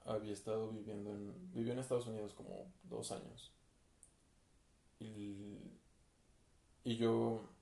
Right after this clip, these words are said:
ay, ¿yo cuántos años tenía por ese entonces? Como veinte, yo creo, ahora sí.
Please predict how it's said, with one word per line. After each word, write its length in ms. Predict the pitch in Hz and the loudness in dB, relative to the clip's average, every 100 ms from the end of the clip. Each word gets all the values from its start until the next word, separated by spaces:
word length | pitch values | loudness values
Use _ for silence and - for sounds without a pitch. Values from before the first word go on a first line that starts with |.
| - - - | -20 -16 -6
ay, 180 | 117 | -4
¿yo 100 | 127 | -4
cuántos 220 | 127 131 127 | -4 -4 -4
años 160 | 131 | -6
tenía 200 | 113 110 | -6 -6
por 160 | - 110 | -4 -6
ese 100 | 113 | -6
entonces? 260 | 113 107 | -10 -12
Como 320 | - 107 101 95 - | -8 -8 -8 -10 -12
veinte, 460 | - - - 151 123 - - | -8 -8 -6 -4 -4 -8 -10
yo 100 | 117 | -8
creo, 240 | 117 117 110 | -2 -2 0
ahora 180 | 110 | -2
sí. 160 | 110 110 | -4 -10